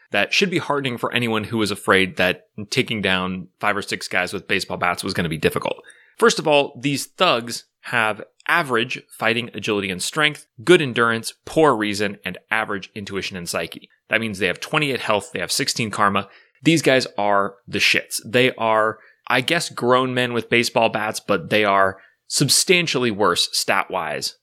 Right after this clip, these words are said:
than, like, the high school jocks that Ford's Furies competed against at the football tryouts. They do have baseball bats. Those baseball bats do inflict good damage. So,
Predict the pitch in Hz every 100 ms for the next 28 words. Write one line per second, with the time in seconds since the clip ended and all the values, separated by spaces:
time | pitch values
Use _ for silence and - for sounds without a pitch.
0 | _ 98 95 107 101 104 98 95 - _
1 | - 107 101 113 110 - 107 101 87 101
2 | 90 - - - _ _ _ 107 - 110
3 | 104 - 107 98 90 107 95 107 98 92
4 | - - 104 98 87 - - - 101 -
5 | 117 101 80 78 82 64 - - - -
6 | - _ - 151 214 240 - 175 180 160
7 | 151 156 - 127 117 139 - 127 117 113
8 | 101 95 127 123 123 120 _ - 110 -
9 | 113 - 107 117 113 104 107 98 113 117
10 | - _ - - 139 120